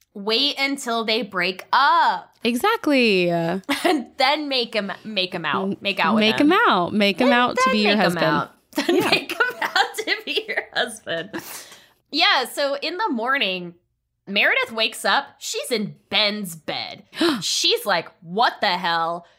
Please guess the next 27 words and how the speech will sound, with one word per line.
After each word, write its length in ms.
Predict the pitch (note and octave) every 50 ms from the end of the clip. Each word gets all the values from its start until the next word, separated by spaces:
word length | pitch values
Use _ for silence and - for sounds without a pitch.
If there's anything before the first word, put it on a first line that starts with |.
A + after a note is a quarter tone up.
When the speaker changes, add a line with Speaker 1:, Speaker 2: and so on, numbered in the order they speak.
| _ _ _ _ -
Speaker 1:
You 200 | - A3+ A#3 B3 A#3
know 280 | A3+ A#3 A#3+ A#3+ A#3+
I 140 | A#3 G#3 G3
hate 460 | F#3 - - - A3 B3 B3+ A#3+ -
when 160 | F#3+ G3 F#3+
they 180 | F#3+ E3+ E3 D#3+
do 240 | C#3+ C3+ B2+ C#3 -
this. 260 | - - - - F#3
Speaker 2:
You 160 | G3 F#3+ F#3+ F#3
know, 140 | F3+ E3+ - - -
I 120 | F#3+ F#3+ F3+
do. 140 | - F#3
I 320 | F3+ E3+ E3+ E3 E3 F#3 F#3
was 160 | F#3 F#3 F3
immedi-, 360 | G3+ G3 F#3+ F#3 F3+ F3+ -
I 100 | - F#3
immediately 560 | F#3 F#3 F#3+ G3 G3+ G#3+ G#3+ G3+ F#3+ F3+ F#3
thought 200 | F#3 F#3 F#3 F3
of 100 | E3+ D#3
you 160 | D#3+ D#3 D#3+ D#3+
when 100 | D#3+ D#3+
that 120 | D#3+ D#3
happened. 520 | D#3+ E3 D#3 D#3 - D#3+ - E3 E3+ E3 - _ _ _ _ _ _
Speaker 1:
She 520 | - - - - - E4 E4+ F4 F#4+ G#4 A#4 -
assumes 640 | D4 D#4+ D#4+ - - - C#4 C4+ C4+ C#4 C#4 C#4 -
they 160 | - A#3+ A#3+
s-, 280 | A#3 A#3 - - -